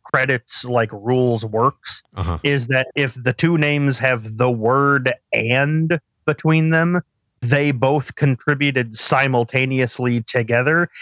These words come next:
Speaker 1: And if there is an ampersand between the names, they, like, those two people worked on it separately, and one of them rewrote the other one. I think that's how it works.
Speaker 2: Interesting.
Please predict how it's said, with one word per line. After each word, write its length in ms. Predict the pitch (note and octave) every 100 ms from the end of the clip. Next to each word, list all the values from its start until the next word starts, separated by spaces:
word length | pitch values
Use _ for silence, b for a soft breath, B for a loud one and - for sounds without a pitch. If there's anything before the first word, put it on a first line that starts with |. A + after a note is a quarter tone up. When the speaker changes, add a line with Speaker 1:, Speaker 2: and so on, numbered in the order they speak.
| B
Speaker 1:
And 220 | C3 C3+ C3
if 160 | B2
there 260 | B2+ B2+ A#2+
is 160 | A#2
an 140 | B2 A#2 -
ampersand 1000 | C#3+ D#3 - C3 - C3 A#2+ A#2 A#2 A2+
between 420 | B2 - B2+ A#2+
the 100 | A2+
names, 480 | A2 A2 G#2 A2 A2 b _
they, 340 | A#2 A2+ C3+ C3 A#2+ _
like, 320 | C3 A#2+ A2+ _ _
those 440 | A2+ C3+ C#3 C3 - -
two 200 | C#3+ B2+
people 540 | C#3 B2+ B2 A2+ G#2 _ -
worked 400 | A2+ C#3+ - C#3+
on 160 | B2 A2+
it 140 | G#2 _ _ _ -
separately, 800 | - D#3 C#3 C3 A#2 A#2 A2+ A2+ b b
and 380 | C3 C3 A2+
one 260 | A2 C3+ C3+
of 160 | C3 A#2
them 300 | B2+ B2 A#2+
rewrote 880 | G#2+ A#2+ C3 B2+ A#2+ B2 B2+ A2+ -
the 320 | A#2 A2 A2 A2
other 240 | A2 G2+
one. 300 | F#2+ G#2+ A2+ -
I 140 | B2+
think 440 | - - - D#3 D3 _
that's 280 | A#2+ A2 -
how 160 | A#2 G2
it 80 | F2+
works. 160 | A2 - _ _ -
Speaker 2:
Interesting. 760 | F#2 F2 - E2+ - D2+ C#2+